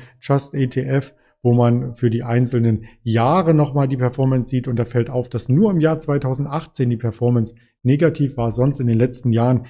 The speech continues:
immer positiv. Und was es noch als Goodie obendrauf gibt, dass es auch nicht bei jedem E T F ist, dass dieser E T F zweimal im Jahr auch etwas ausschüttet. Das ist gerade für Anleger vielleicht spannend, die immer mal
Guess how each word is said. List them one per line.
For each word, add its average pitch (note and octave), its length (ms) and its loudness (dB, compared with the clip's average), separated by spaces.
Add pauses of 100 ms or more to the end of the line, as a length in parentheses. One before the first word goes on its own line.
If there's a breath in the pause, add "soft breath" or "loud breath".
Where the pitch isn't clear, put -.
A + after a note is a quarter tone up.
(220 loud breath)
immer D#3 500 2
positiv. F3+ 760 2
Und C3+ 380 0 (320 soft breath)
was B2 260 0
es A#2 120 -4
noch A#2 400 0
als A#2+ 400 -4
Goodie G#3 340 0
obendrauf D#3+ 720 -2
gibt, D3+ 320 0
dass B2 100 0
es B2+ 140 -4
auch D3 200 -4
nicht D#3 200 0
bei B2+ 80 -2
jedem B2+ 400 -2 (120 loud breath)
E C3 120 0
T C3+ 120 -6
F C3 220 -6
ist, C3 240 -6
dass A#2+ 200 -4
dieser E3+ 280 0
E D3+ 100 -2
T D3 120 -4
F C#3+ 180 -6
zweimal D#3 320 -2
im C#3+ 80 0
Jahr D3+ 320 0 (240 loud breath)
auch C#3+ 160 2
etwas D3 340 2
ausschüttet. C#3 600 0
Das B2 140 0
ist C3+ 140 -10
gerade D3 280 0
für C#3+ 160 -4
Anleger D#3+ 460 2
vielleicht D3+ 280 0
spannend, D3+ 440 2
die D3 140 2
immer D3+ 220 2
mal D#3+ 340 2